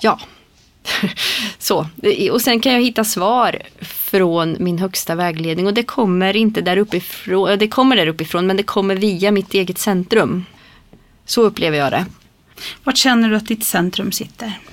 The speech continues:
Speaker 1: Mm, ja, jag upplever att det sitter djupare än hjärtat. Så jag känner att jag får gå ner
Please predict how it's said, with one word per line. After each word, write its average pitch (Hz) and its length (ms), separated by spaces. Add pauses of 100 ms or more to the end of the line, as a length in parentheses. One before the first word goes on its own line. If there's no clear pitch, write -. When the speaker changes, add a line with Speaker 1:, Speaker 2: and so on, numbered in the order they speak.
(140)
Speaker 1:
Mm, 165 560
ja, 202 440 (600)
jag 208 200
upplever 180 380
att 185 120
det - 60
sitter 175 640
djupare 170 560
än 156 100
hjärtat. - 640 (120)
Så - 140
jag 185 60
känner 180 320
att 175 120
jag 175 120
får 185 140
gå 180 120
ner 175 400